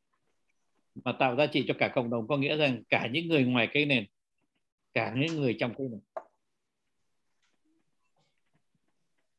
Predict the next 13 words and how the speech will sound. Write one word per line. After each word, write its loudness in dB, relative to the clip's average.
Cây 8
nền 6
không 2
có 4
một 2
cái 6
chiến 6
lược 6
nào -2
cho 0
cây 2
nền -2
cả, -10